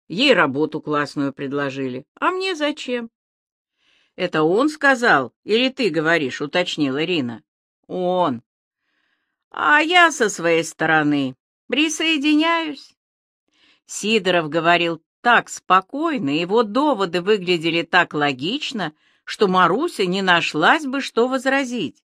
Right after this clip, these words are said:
хотя точно знала, в словах Петра Ивановича есть какая-то неточность, и эта неточность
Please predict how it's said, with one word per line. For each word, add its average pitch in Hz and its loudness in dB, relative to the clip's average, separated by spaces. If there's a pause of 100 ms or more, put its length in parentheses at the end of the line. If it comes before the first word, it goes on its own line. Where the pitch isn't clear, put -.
(240)
хотя 160 -2
точно 220 -4
знала, 165 -2 (420)
в - -20
словах 180 4 (140)
Петра 160 2
Ивановича 165 -2 (200)
есть 262 -8
какая-то 285 -4
неточность, 240 -4 (380)
и 151 -2
эта 170 0
неточность 156 -2